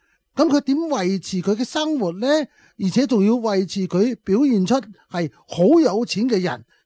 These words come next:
噉佢就諗到咗一個成立郭文貴基金。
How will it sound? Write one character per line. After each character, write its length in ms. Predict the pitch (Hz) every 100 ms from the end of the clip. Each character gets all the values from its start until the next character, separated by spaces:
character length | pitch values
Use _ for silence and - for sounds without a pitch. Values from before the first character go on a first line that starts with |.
| _ _ _ _ _ -
噉 280 | 214 302 -
佢 140 | 208
就 120 | 185
諗 280 | 147 147 262
到 100 | 226
咗 300 | 190 190 175
一 80 | 220
個 320 | 180 170 - - _ _
成 320 | - 180 170
立 140 | 156 - _
郭 220 | - 214 -
文 220 | 165 143 143
貴 200 | 170 180
基 160 | 240 233
金。 280 | 220 208